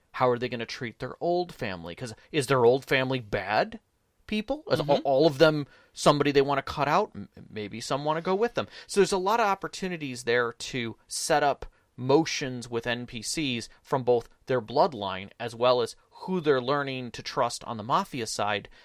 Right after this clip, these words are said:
Speaker 1: to become their right-hand person, their trusted ally.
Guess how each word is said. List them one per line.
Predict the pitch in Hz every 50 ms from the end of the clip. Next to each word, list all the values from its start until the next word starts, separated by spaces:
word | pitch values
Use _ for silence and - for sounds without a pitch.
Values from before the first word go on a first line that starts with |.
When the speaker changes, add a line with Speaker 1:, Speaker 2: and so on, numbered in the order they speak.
| _ -
Speaker 1:
to | - 135
become | 120 - 123 - - 135 123 117
their | 117 117 113 107
right-hand | 107 113 117 117 - - - 123 110 110 107 104 -
person, | - 160 170 175 - - - 104 98 95 98 _ - - -
their | - 120 107
trusted | - - - - - - 139 127 - - - - 117 110 101 - -
ally. | - 131 143 151 104 60 52 - - - 50